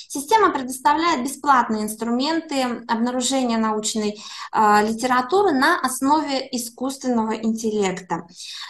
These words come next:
и, м, открытые ресурсы для мирового исследовательского сообщества. А, по словам создателей этой системы, можно, э, соответственно, уже сегодня найти более двухсот миллионов научных статей,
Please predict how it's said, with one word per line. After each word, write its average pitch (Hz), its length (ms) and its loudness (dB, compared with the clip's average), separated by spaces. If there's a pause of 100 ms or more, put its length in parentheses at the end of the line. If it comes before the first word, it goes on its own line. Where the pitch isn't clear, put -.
(160)
и, 320 260 4
м, 247 640 2
открытые 262 540 2
ресурсы 285 720 2
для 240 360 4
мирового 240 580 4
исследовательского 220 840 -2
сообщества. 208 960 0 (500)
А, 226 300 8 (120)
по 349 220 6
словам 277 760 4 (340)
создателей 240 840 -2
этой 294 320 -8
системы, 294 640 -6 (320)
можно, 254 1120 2
э, - 20 -2
соответственно, 262 580 0
уже 262 140 0
сегодня 262 500 -2
найти 214 540 -2
более 247 260 0
двухсот 254 520 -2
миллионов 233 560 0
научных 220 480 0
статей, 294 640 -2